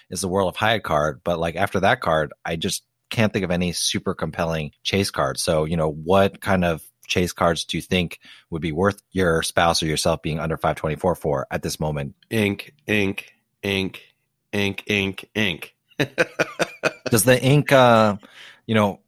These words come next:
Speaker 1: I kinda stopped paying attention to Chase. Does the ink, like, it doesn't matter if you've had it before, like, you can still get those?
Speaker 2: Yep,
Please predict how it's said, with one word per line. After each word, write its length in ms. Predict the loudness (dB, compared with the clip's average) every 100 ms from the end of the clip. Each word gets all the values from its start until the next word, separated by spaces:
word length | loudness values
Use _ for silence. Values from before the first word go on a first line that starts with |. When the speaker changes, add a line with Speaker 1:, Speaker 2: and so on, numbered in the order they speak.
| -2
Speaker 1:
I 120 | -2
kinda 340 | -2 -2 0
stopped 240 | 2 2 2
paying 160 | 0
attention 300 | 0 -2 -2
to 80 | -4
Chase. 340 | -2 -2 -4 -4
Does 260 | -6 -4
the 180 | -4 -2
ink, 380 | -2 -2 -6 -20 -20 -20 _ _ -4
like, 220 | -4 -6
it 120 | -10
doesn't 240 | -4 -2 0
matter 200 | 0 -2
if 80 | -4
you've 120 | -4
had 160 | -2
it 60 | -2
before, 360 | -6 0 2 2
like, 180 | -2
you 60 | -6
can 60 | -6
still 200 | -6 -6
get 200 | -4 -2
those? 340 | -2 -4 -12 _ _ _
Speaker 2:
Yep, 180 | -2